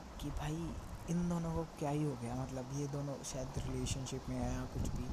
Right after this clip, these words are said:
पर अलग ही था। क्लास में कोई इतना कॉमन नहीं था, कोई इतना अच्छा दोस्त नहीं था जितने हम दोनों थे। कोई लड़का किसी लड़की से बोलता भी नहीं था ढंग से ज़्यादातर, है ना, सिर्फ हम दोनों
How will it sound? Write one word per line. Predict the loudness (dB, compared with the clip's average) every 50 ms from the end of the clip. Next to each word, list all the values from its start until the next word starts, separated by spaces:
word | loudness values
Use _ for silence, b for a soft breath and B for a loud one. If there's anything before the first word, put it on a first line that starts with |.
| B B B B B B B B 0 0
पर | 0
अलग | 0 2 0 0 0 0
ही | 0 -2
था। | -2 -2 -4 -4 -6 -6 -8 -8 -4
क्लास | -2 0 0 0 -2 -2
में | -4 -6
कोई | -4 -4 -2 0 0 0
इतना | 0 -2 -2 -2 0 0
कॉमन | 0 0 0 0 0 2 2 2
नहीं | 2 0 0
था, | 0 -2
कोई | -2 -2 -2 0 0 0
इतना | -2 -4 -4 -4
अच्छा | -4 -2 -2 -2 -2
दोस्त | 0 0 0 -2 -2 -4 -4
नहीं | -4 -4
था | -2 -2
जितने | -2 -4 -2 -2 0 0
हम | 0 0 0 0 -2
दोनों | -2 -2 -2 -2 -4
थे। | -4 -6 -6 -8 B B B B B B -6
कोई | -4 -2 -2
लड़का | 0 -2 -2 -4 -4 -4
किसी | -4 -2 -2 -2 -2 -2
लड़की | -2 -2 -2 -2
से | -2 -2 -2
बोलता | 0 0 2 2 2 2 0 -2
भी | -2 -2
नहीं | -2 -2
था | -2 -2
ढंग | 0 0 0 0
से | 0 0 0
ज़्यादातर, | 2 2 2 2 2 2 0 -2 -4 -6 -6 -8 -6 -2 0 0 0 0 0 -4 -6 -4
है | -4
ना, | -2
सिर्फ | -2 0 0 0 0 0 0
हम | 2 2 2 2 2
दोनों | 2 0 0 -2